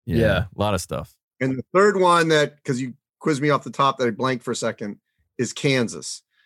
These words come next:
Speaker 3: Kansas is
Speaker 2: Ooh.
Speaker 3: good enough to win it, obviously, and they're senior laden. Ochai Agbaji came back for this. So those would be the only three where I think within the locker room, they're like, "Hey,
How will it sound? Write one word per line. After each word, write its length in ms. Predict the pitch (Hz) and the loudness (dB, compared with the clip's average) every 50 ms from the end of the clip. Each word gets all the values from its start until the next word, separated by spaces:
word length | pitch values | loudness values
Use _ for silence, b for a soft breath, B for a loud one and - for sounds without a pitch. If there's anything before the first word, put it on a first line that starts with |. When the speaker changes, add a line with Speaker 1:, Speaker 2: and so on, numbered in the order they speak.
| _ _ _ | _ _ _
Speaker 3:
Kansas 480 | - - 165 180 196 110 113 113 110 | 0 2 2 4 4 4 4 4 4
is 120 | 107 101 - | 2 2 0
Speaker 2:
Ooh. 40 | |
Speaker 3:
good 140 | - 165 165 | 0 -2 0
enough 240 | 147 160 160 156 151 | 2 2 0 0 0
to 60 | - 135 | -4 -10
win 140 | 135 147 160 | -8 -6 -6
it, 60 | 160 156 147 | -4 -2 0
obviously, 600 | 147 147 147 143 131 - 147 139 135 139 127 120 _ _ _ _ - - | 0 0 0 -4 -4 -2 0 0 0 0 -2 -4 _ _ _ _ -6 -4
and 100 | 123 127 | -2 0
they're 180 | 127 120 110 101 | 0 0 0 -2
senior 420 | - - - 165 160 170 170 165 | -2 -4 -2 -2 0 0 2 2
laden. 540 | 160 147 151 151 151 151 135 143 143 139 135 b b b b _ - | 2 2 4 4 2 2 0 0 -2 -2 -4 b b b b _ 0
Ochai 440 | 147 151 151 147 - 156 147 147 143 | 2 2 2 2 2 2 4 4 2
Agbaji 500 | 127 139 139 143 147 147 120 139 147 131 | 4 4 4 4 4 2 0 0 -2 -2
came 220 | - 147 147 143 | 0 0 0 2
back 280 | 135 143 143 139 139 135 | 2 2 2 2 2 0
for 80 | - 139 | -2 -2
this. 320 | 131 139 127 - - - _ _ _ _ _ | -2 0 0 -2 -4 -6 _ _ _ _ _
So 520 | - - 151 143 135 135 135 123 110 b b b b b _ - | -8 -2 2 4 4 4 4 2 0 b b b b b _ -2
those 240 | 135 165 233 339 - | 2 2 2 2 0
would 80 | 381 | -4
be 80 | 330 233 | -2 0
the 80 | 220 | 2
only 180 | 208 196 175 151 | 4 4 4 2
three 480 | 143 - - - 165 170 180 170 160 156 | 0 -2 -6 -4 2 2 4 4 4 4
where 120 | 147 143 | 4 4
I 60 | 139 131 | 2 2
think 200 | - 156 131 120 | 0 -2 -2 0
within 320 | 135 120 131 160 165 160 | 0 0 0 0 0 2
the 120 | 147 135 | 2 2
locker 440 | 123 120 127 143 165 180 175 - 139 | 2 4 4 4 4 2 2 0 -2
room, 240 | 123 117 117 117 113 | 0 2 2 2 0
they're 100 | 113 117 | 0 0
like, 200 | 120 120 120 113 | 0 0 0 0
"Hey, 260 | - 135 123 98 - | -2 -2 -4 -4 -6